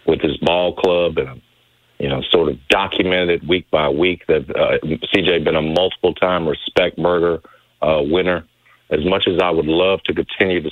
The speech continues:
stay on that Houston train, I love what, you know, what C J's done. He's gone, he's had one of the best rookie years of any, of any quarterback in N F L history. Like, ju-, just saying those words sounds crazy. You're talking about the guy that was drafted number two,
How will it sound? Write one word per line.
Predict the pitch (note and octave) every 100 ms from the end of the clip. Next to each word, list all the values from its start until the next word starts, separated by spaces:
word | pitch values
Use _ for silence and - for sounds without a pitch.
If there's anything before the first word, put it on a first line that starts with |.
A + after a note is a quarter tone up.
| -
stay | F#2+
on | F#2+ F2
that | D#2
Houston | - E2 - D#2
train, | D2 D#2+ D#2+
I | D#2+
love | G2 E2
what, | D#2+ -
you | D#2+
know, | C2+
what | C#2 F2+ -
C | F#2+
J's | D#2+ D#2
done. | G2 G#2
He's | F2+ B2+
gone, | F2+ E2+ - -
he's | D#3+ D#3+
had | C#3+
one | A2+ A2
of |
the | F#2
best | D2+ G#2+ B2 - - -
rookie | E2+ E2+ A2+ -
years | F#2+ F#2 A#2 G2+ E2+ E2
of | D#2+
any, | G#2+ A#2 A2 _ _ _
of | -
any | G#2 B2
quarterback | A2+ C3 A#2+ B2 A#2+
in | B2+
N | B2+
F | C3
L | B2
history. | A#2 F#3 - B2+ G#2+ _ _ _
Like, | G2 G2+
ju-, | A#2+
just | F2+ C3+ C#3+
saying | D#3+ D3 C3
those | A#2+ F2
words | F2 C#3 D3 F#2+
sounds | G2+ F2+ E2+
crazy. | - F#2+ F#2
You're | A2+
talking | A#2+
about | A#2
the | G2+
guy | G#2+ A2+
that |
was | G2+ F2
drafted | A2+ A#2 G#2
number | A2+ G#2 -
two, | - D3+